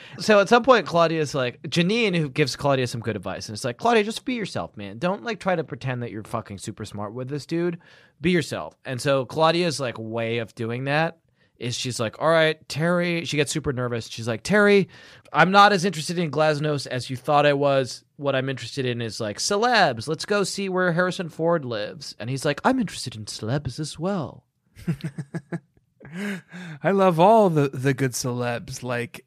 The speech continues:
Speaker 2: Abbott and Costello.
Speaker 1: <laughs> Yeah, exactly. And he's like, "Oh, Cary Grant lived here?"
Speaker 2: Where else did the vaudeville stars live?
Speaker 1: <laughs>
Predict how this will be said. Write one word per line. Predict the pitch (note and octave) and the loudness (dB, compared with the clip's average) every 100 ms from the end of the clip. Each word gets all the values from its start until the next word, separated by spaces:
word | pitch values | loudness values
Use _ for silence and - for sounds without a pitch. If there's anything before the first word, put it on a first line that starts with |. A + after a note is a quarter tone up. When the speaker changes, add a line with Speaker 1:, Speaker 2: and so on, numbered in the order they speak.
| - | -14
Speaker 2:
Abbott | A#2+ B2 C#3 D3 | -8 -4 -4 -4
and | C#3 | 0
Costello. | D#3+ E3+ - G#3+ G#3+ D#3+ A#2+ A#2 | 6 6 6 6 8 8 4 2
Speaker 1:
<laughs> | G#3 | 6
Yeah, | A3 A#3 | 10 10
exactly. | G#3+ D#3+ F3 F3 F#3 E3 F3+ - G3 | 6 2 2 2 2 0 -4 -6 -12
And | D3 | -6
he's | E3 D#3+ | -2 2
like, | E3+ D3+ - F3+ | 2 0 -2 0
"Oh, | B3+ G3 | 2 2
Cary | - G#3 C4+ | 0 2 2
Grant | - C3 C#3 A#3 C4+ | 2 2 6 6 4
lived | C#4 D4+ - | 2 0 0
here?" | C#4 D4 D4+ D4+ - - _ _ - - - F#3 F3 | 0 2 0 -2 -8 -14 _ _ -20 -20 -20 -16 -12
Speaker 2:
Where | - F3 | -4 0
else | A#3+ C4 - F3+ C#3 C#3 | 0 -2 -4 -6 -6 -4
did | D3+ C3+ | -4 -2
the | |
vaudeville | C3+ B2 C3+ C3 B2 B2+ A#2 | -4 2 2 2 0 -2 -2
stars | - B2 A2+ A2 - | -4 -2 -2 -2 6
live? | G3 | 6
Speaker 1:
<laughs> | - F#4 E4 C#4 D4 A#3 - B3 G#3+ G3 - | 10 10 10 10 8 6 4 4 4 2 0